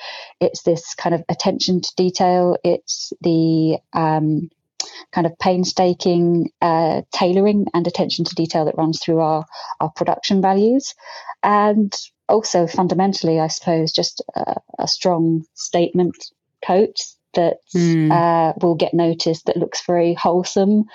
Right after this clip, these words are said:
Speaker 1: um, that doesn't look as if it's just kind of some, uh, wholesale garment that's been bought on the cheap and, and, and
Speaker 2: Mm.
Speaker 1: made cheaply. So, yeah.
Speaker 2: And that are timeless as well. I think,
Speaker 1: Yes.
Speaker 2: yeah,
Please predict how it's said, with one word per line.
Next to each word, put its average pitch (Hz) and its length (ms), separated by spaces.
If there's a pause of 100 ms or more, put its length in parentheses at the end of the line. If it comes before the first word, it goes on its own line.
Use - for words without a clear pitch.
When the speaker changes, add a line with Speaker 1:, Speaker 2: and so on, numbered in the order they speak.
(480)
Speaker 1:
um, 170 440
that 180 160
doesn't 180 220
look 175 180
as 165 120
if 170 140
it's - 200
just - 320
kind 160 300
of - 60
some, 160 640
uh, - 120
wholesale 160 580
garment 156 420
that's - 140
been 160 220
bought 160 460 (320)
on 160 180
the 156 60
cheap 160 460 (200)
and, 156 380
and, 156 320 (100)
and 156 140
Speaker 2:
Mm. - 20
Speaker 1:
made 156 260
cheaply. 196 540 (880)
So, 165 200 (100)
yeah. 160 200 (380)
Speaker 2:
And 185 160
that 165 160
are - 40
timeless 151 600
as 135 160
well. 135 380 (480)
I 147 80
think, 147 320
Speaker 1:
Yes. 196 180
Speaker 2:
yeah, 139 80